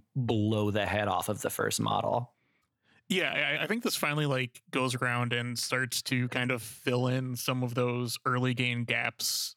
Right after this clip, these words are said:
Speaker 1: For sure.
Speaker 2: back from the, the first ship that I forgot the name of.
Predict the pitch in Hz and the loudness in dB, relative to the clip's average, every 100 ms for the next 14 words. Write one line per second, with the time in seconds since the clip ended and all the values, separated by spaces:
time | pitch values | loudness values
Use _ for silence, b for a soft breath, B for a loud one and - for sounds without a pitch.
0 | - 117 - 127 123 123 117 - 120 117 | -4 -2 0 -2 -2 -2 -4 -2 -2 0
1 | 117 117 123 131 131 131 127 120 113 123 | -2 0 0 0 -4 -4 -2 -2 -2 -2
2 | - 139 - 123 123 135 120 123 123 | 0 0 2 0 0 2 2 2 0